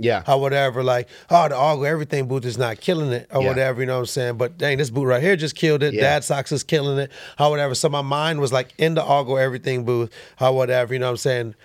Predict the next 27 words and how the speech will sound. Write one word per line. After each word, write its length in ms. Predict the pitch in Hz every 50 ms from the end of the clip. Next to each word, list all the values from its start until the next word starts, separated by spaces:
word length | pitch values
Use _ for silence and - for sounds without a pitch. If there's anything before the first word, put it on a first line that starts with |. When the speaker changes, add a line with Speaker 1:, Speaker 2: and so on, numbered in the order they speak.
| - _ -
Speaker 2:
Appreciating 840 | 143 135 - - 185 202 208 - - 185 175 165 160 147 135 147
it, 220 | 156 156 151 156 143
like, 160 | 139 139 135
and 200 | 147 143 135 139
knowing 320 | 160 170 180 185 175 165 147
that, 120 | 147 135
like, 220 | 131 131 127 -
you 120 | 131 127 117
should 220 | - - 143 127
appreciate 440 | 135 - - 156 139 - 139 120 110
this, 240 | 110 113 107 - - - - - - _
but 100 | - 139
at 60 | 139
the 80 | 127 113
same 300 | - - 147 139 135 -
time 220 | 147 139 135 120
still 360 | - - - 147 139 143 135
feeling 380 | - - - 147 143 127 131 127 120
like, 300 | 113 110 107 107 - _ _ _ _ _ _ _ _ -
"Oh, 80 | 127 143
I 220 | 175 165 156 143
wish 200 | 143 151 139 -
I 60 | 147 127
had 120 | 131 123
more 160 | 120 127 143
shoes." 280 | 135 - 226 214 131 104
Speaker 1:
Yeah. 160 | 113 123 123